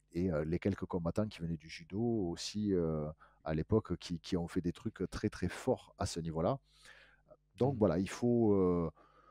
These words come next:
Speaker 1: voilà, maintenant Strickland au sol, euh, c'est pas forcément ce qu'on a vu le plus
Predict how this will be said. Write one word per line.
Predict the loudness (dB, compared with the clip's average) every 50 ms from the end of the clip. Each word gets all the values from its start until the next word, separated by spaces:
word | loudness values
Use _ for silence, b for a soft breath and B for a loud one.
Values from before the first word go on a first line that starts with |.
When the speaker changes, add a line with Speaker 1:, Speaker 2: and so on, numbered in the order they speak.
| b b b b b b b b b b b _ 0
Speaker 1:
voilà, | 2 4 4
maintenant | 4 4 4 4
Strickland | 2 2 -2 0 2 4 4 6 4
au | 2 2
sol, | 4 4 6 6 8
euh, | 8 8 8 8 6 4 4 2 0 0 -4 -6 -10 _ _ -12
c'est | -4 0 2 8
pas | 10 10 8
forcément | 8 6 2 2 4 2 2
ce | 4
qu'on | 4 4 4
a | 4
vu | 4 4 2
le | 2 2
plus | 0 _ -2 0 0 0 0 -2 -6 -8 -10 -12 -16